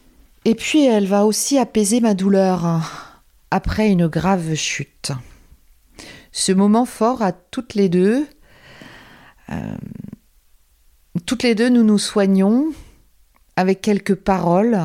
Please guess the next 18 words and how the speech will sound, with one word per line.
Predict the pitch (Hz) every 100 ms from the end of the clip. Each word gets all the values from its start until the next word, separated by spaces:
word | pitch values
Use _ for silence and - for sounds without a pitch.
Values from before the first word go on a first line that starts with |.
| 160 -
de | 160 165
grands | 180 247
sourires, | - 226 190 190 214 247 -
quelques | 190 180 - 190
rituels | 180 226 - 247 247
ancestraux | 226 202 - 180 - 185 202 302 - -
de | -
son | 180 - 175
côté, | 180 175 160 180 311 - - - _ _ _ _ _ _ _ _ -
un | 180
massage | 185 180 208 233 220
de | 190 170 160
ses | 170 - 180
mains | 175 233
que | 226
je | 190
lui | 165 165
prodigue, | - 170 156 220 233